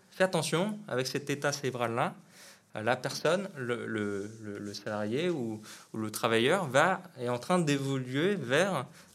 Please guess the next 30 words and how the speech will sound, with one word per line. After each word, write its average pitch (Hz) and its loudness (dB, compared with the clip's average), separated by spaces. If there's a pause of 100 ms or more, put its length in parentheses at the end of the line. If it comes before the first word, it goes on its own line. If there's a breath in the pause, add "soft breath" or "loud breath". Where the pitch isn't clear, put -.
un 120 -2
état, 160 2
euh, 113 -6
qui 135 -8
peut, 147 0
euh, 110 0 (400 loud breath)
mener 147 2
à 151 2
un 127 0
accident. 123 -6 (800 loud breath)
Donc, 107 -10
typiquement, 135 2
je, 104 0
je, 117 -10
je 110 -10
prends 123 -8
un 113 -4
exemple, 135 -4
hein, 131 -6
c'est, 101 -12
c'est, 104 -8
euh, 95 -4
c'est 98 -12
l'exemple 104 -8 (460 loud breath)
sur - -12
lequel 110 -2
on 107 -4
travaille, 104 0 (560)
euh, 90 -8 (540 loud breath)
euh, 95 -10